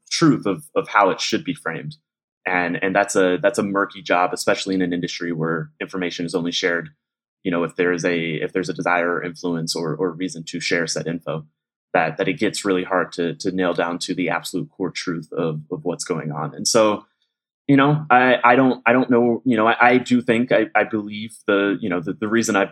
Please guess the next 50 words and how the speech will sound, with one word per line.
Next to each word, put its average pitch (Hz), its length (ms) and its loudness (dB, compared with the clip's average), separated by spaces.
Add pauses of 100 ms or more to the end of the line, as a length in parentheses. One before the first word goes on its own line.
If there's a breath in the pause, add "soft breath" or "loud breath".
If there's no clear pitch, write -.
I 101 60 6
published 101 280 0
the 95 60 -6
story 95 280 2
I 90 40 0
did 110 220 2
is 95 140 0
because 98 280 0
I, 92 220 2
I 95 80 2
came 95 220 -4
to 92 160 2
a 90 60 2
point 92 320 -4
that 95 120 0
I, 87 300 -2 (260)
I 87 140 0
believed 92 680 -4
the 85 320 -8 (760)
framing 92 440 2
of, 82 300 -4
of 92 160 -2
the 90 140 -2
sources 92 760 -2
I 87 100 2
talked - 400 0
to, - 240 -6
that 85 300 0 (360)
it 110 140 2
had 90 380 0
reached 104 340 -2
a 98 60 2
point 92 400 -2 (160)
that, 87 360 0 (540)
you 92 100 -6
know, 80 160 -4
this 82 200 -2
guy, 98 220 4
Bob 95 240 2
Voulgaris, 95 500 2
the, 87 200 0
the 98 80 -2
Gambler 92 360 0
analytics 90 600 0
person 92 320 -2
they 87 120 -2
hired 90 280 0
in 82 60 -4
twenty 85 300 -6
eighteen, 101 540 -2